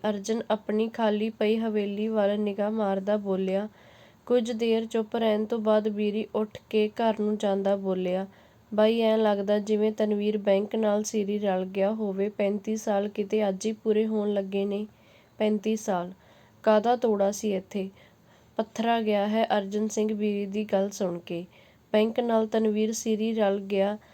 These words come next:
ਸਰਦਾਰੀ ਤੋਂ ਸੀਰੀ ਦਾ ਸਫ਼ਰ ਇਹ ਕੀ ਹੋ ਗਿਆ? ਸਿਆਣੇ ਕਹਿੰਦੇ ਹੁੰਦੇ ਸੀ, ਕਰਜ਼ੇ ਉੱਤੇ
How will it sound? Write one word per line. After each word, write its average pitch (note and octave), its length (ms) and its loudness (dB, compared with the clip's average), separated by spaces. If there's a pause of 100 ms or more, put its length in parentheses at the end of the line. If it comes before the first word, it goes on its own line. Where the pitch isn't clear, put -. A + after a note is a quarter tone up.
(380)
ਸਰਦਾਰੀ G#3+ 640 2
ਤੋਂ A3+ 240 0
ਸੀਰੀ G#3+ 420 0
ਦਾ G#3 220 2
ਸਫ਼ਰ G#3+ 580 0
ਇਹ G#3+ 260 2
ਕੀ A3+ 220 -2
ਹੋ G#3+ 200 0
ਗਿਆ? G3+ 280 0
ਸਿਆਣੇ G#3 420 -2
ਕਹਿੰਦੇ G3+ 420 -2
ਹੁੰਦੇ G#3+ 360 -2
ਸੀ, A3 200 -4
ਕਰਜ਼ੇ G3+ 500 -2
ਉੱਤੇ G#3 420 -2